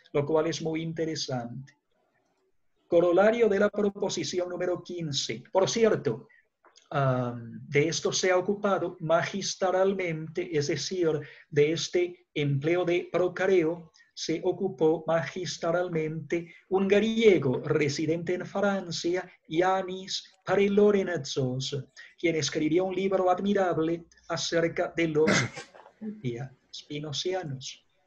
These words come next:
Un libro publicado hace más de veinte años. Yanis Parelorenzos, un importante espinosista griego, quien se formó en Francia, como numerosísimos griegos.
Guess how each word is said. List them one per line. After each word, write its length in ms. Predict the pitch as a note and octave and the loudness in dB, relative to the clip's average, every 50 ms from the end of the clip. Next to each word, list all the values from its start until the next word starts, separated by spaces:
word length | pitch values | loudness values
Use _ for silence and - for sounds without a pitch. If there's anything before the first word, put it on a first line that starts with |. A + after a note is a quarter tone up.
| _ _ _ _ _ _ _ _ _ _ _ _ _ _ _ _ _ _ _ _ _ _ _ _ _ _ _ - | _ _ _ _ _ _ _ _ _ _ _ _ _ _ _ _ _ _ _ _ _ _ _ _ _ _ _ -10
Un 120 | E3+ E3+ | -6 -2
libro 280 | E3+ F3+ F3 F#3 F#3 F#3+ | 0 0 2 2 0 0
publicado 500 | F#3+ E3 E3 D#3+ D3 E3+ F3 E3 E3+ D#3+ | 0 0 0 0 0 0 0 2 2 2
hace 200 | D#3 - F#3 E3+ | 2 0 -2 -2
más 220 | D#3 D#3 D#3 D3 | -2 -2 -2 -2
de 100 | E3+ E3+ | -2 0
veinte 380 | D3+ D3 D3 D3+ C#3+ D#3+ D#3+ E3+ | 0 0 -2 -2 -6 -4 -4 -4
años. 580 | F#3+ F#3+ F3 D3 C3 B2+ - - - - - _ _ _ _ _ _ _ - | -6 -6 -6 -6 -8 -8 -8 -12 -16 -16 -18 _ _ _ _ _ _ _ -10
Yanis 600 | E3 E3 E3+ F3 F3 F3 F3+ F#3+ F#3+ F#3+ - - - - | -2 2 2 2 2 0 -2 -8 -8 -6 -8 -8 -8 -4
Parelorenzos, 1160 | - D3 C#3+ D3+ D#3 E3 F3+ G3+ G3+ F#3+ F3+ E3+ D#3+ C#3+ C#3 - - C3+ B2 A#2+ A#2+ - - C3+ - - | -2 -2 0 0 0 0 0 0 0 0 -2 -4 -4 -6 -6 -4 -4 -4 -4 -4 -6 -6 -8 -8 -6 -4
un 120 | D3+ D#3 | -6 -6
importante 1000 | F#3 F#3+ F3+ - F#3 F#3 F#3+ F#3 F#3 F3+ E3+ F3 E3+ D#3+ C#3 - B2+ A2 G#2 C3+ - - - _ | -6 -8 -6 -2 0 0 0 0 -2 -2 -2 -2 -2 -4 -6 -4 -6 -6 -8 -10 -16 -20 -20 _
espinosista 880 | - - - - D#3 D3 D3 C#3 C3+ - - E3+ E3+ D#3+ - - F#3 E3+ | -16 -16 -8 -6 -4 -2 -2 -2 -2 -2 -4 -4 -4 -4 -4 -2 0 2
griego, 640 | E3 E3 D#3+ F3+ F#3+ F#3+ F3+ - B2 G#2 - - - _ _ _ _ _ _ _ _ _ - | 2 2 2 2 2 2 2 0 -2 -6 -8 -10 -20 _ _ _ _ _ _ _ _ _ -2
quien 200 | F3+ F3+ F3 - | 0 0 0 2
se 160 | - F3+ D#3 | 0 0 0
formó 360 | - G3 F#3 F3 D#3 D3+ D#3 | 2 2 2 4 4 2 2
en 140 | E3 E3+ E3 | 2 0 -2
Francia, 760 | - F#3 F#3 G3 G3 F#3+ E3 - - C3 G#2+ G#2+ G#2+ - - _ - - - - _ _ | -2 2 2 2 2 0 -2 -4 -4 -4 -4 -8 -10 -12 -16 _ -6 -4 -4 -4 _ _
como 320 | - D#3+ E3 E3+ F3+ F3 - | -8 -8 -6 -4 -4 -6 -6
numerosísimos 880 | F#3 F#3 F3 F3+ F#3 F3+ - - E3 D3+ C3+ - E3+ E3 E3 E3+ D#3 D#3 | -6 -6 -4 -2 -2 -2 -4 -4 -6 -4 -4 -4 -4 -4 -4 -4 -2 -2
griegos. 640 | D#3 D#3+ F#3 G3 G3 F#3 D3 B2 - - - - | -2 -2 0 -2 -2 -2 -2 -6 -6 -6 -8 -8